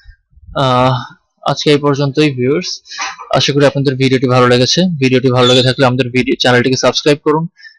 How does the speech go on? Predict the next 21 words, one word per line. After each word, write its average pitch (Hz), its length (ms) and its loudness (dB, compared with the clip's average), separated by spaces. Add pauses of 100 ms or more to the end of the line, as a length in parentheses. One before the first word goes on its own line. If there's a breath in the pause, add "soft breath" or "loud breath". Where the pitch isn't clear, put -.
(200 loud breath)
এরকম 139 320 2
আরো 127 100 4
নতুন 131 280 -2
নতুন 123 200 -4
ভিডিও 117 260 0
দেখতে। 110 260 -4 (840)
এবং 143 260 2
আপনাদের 147 280 0
যে 139 120 2
কোনো 156 240 0
রকম 143 240 0
ডোমেইন 135 320 2
বা 131 80 4
হোস্টিং 127 300 -2
প্রবলেম 120 380 0
থাকলে 135 360 2
আমাদের 120 300 2 (180)
সাইটে 127 320 2
ভিজিট 127 280 -2
করুন, 147 280 2 (200)
আমাদের 123 300 0